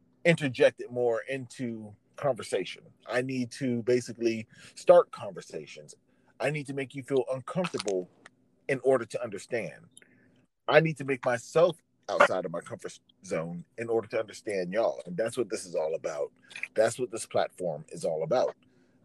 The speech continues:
And we are on the countdown to one fifty episodes. One hundred and fifty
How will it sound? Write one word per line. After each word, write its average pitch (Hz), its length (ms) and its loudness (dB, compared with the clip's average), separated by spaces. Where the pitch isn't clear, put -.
And 110 220 0
we 135 160 2
are 139 140 8
on 139 200 2
the 120 100 -6
countdown 139 520 -2
to 110 100 -6
one 117 280 0
fifty 107 500 -8
episodes. - 720 -2
One 110 180 0
hundred 143 560 -6
and 113 140 -12
fifty 123 380 0